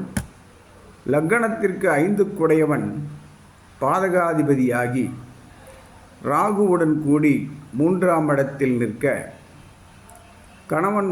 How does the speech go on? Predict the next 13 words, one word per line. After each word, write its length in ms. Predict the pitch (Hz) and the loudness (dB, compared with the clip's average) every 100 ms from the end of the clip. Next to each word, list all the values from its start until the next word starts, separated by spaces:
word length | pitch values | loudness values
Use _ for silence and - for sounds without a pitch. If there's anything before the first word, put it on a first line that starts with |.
| 156 | 0
மனைவி 320 | 151 143 139 131 139 - | 2 2 2 -2 -8 -4
சண்டை 300 | 151 175 185 156 | 0 2 2 2
போட்டுக்கொண்டு 680 | 147 147 127 139 123 123 123 117 - - - - - - - - 120 | 0 0 0 0 2 2 2 0 -8 -18 -20 -20 -20 -20 -20 -8 -2
மனைவி 320 | 151 175 175 147 | 2 4 4 2
வீட்டை 280 | 151 151 139 | 2 2 0
விட்டு 220 | 135 143 135 123 | 0 0 0 2
ஓடிவிடுவாள். 680 | 139 127 123 113 113 117 113 107 - - - - - - - - - - - - 143 | 2 2 2 0 0 0 -2 -8 -18 -20 -20 -20 -20 -20 -20 -20 -20 -20 -20 -8 -2
இந்த 140 | 139 135 113 | 0 0 0
ஜாதகனுக்கு 720 | 143 175 151 139 123 - 123 113 107 | -2 0 0 -2 -4 -4 -2 -2 0
மீண்டும் 400 | 143 156 135 127 123 127 - | 2 2 2 2 0 -2 -4
இரண்டாம் 460 | 127 147 143 131 120 | -2 0 0 -2 -4
திருமணம் 400 | 120 107 104 110 104 | -6 -6 -4 -4 -6
நடைபெறும். 440 | 104 101 87 - | -6 -6 -8 -14